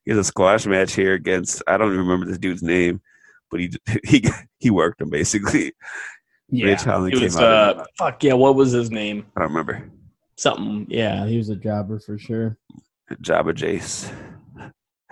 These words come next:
Speaker 2: God bless him.
Speaker 1: He definitely got worked here, though. <laughs> So
Speaker 2: Yes, he
Speaker 1: next we
Speaker 2: did.
Speaker 1: got an interview f-, with Io Shirai talking about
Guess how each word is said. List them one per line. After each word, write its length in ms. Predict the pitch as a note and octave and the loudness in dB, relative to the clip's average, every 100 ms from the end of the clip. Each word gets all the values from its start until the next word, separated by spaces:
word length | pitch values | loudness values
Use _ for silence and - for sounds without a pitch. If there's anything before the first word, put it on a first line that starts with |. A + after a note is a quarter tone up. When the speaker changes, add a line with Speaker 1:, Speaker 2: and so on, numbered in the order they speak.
| - - - - G#2 | -16 -16 -18 -18 -12
Speaker 2:
God 120 | G#2 | -8
bless 280 | G#2+ A2 - | -4 -6 -6
him. 160 | G#2+ A2 _ _ _ _ - | -14 -14 _ _ _ _ -14
Speaker 1:
He 180 | F#2+ F#2 | -6 -6
definitely 360 | E2 F#2+ - G#2+ | 0 0 2 4
got 160 | G#2+ | 4
worked 280 | G#2+ G#2+ A2 | 4 2 0
here, 160 | - - | -4 -2
though. 100 | E2+ | 0
<laughs> 400 | - A#2+ F#3 A2 - - - - - - | 0 0 2 2 0 -12 -12 -10 -12 -8
So 140 | A2+ G#2+ | -2 0
Speaker 2:
Yes, 0 | |
he 60 | G2 | 0
Speaker 1:
next 160 | A2 | 0
we 60 | A2 | -2
Speaker 2:
did. 80 | G2+ | -2
Speaker 1:
got 100 | G2+ | 0
an 120 | F2 - | 0 0
interview 760 | G#2+ G#2+ G2+ G2 G2 G2 G2 - _ _ _ _ | 2 4 2 4 4 4 2 -2 _ _ _ _
f-, 240 | - - | -14 -6
with 160 | - G2 | 0 0
Io 220 | - G2 F#2+ | 2 2 2
Shirai 540 | F#2+ F2+ F2+ F2+ F2 | 0 2 2 2 0
talking 240 | - F#2 | -2 -2
about 320 | F2 F2+ F2 | -2 -2 -2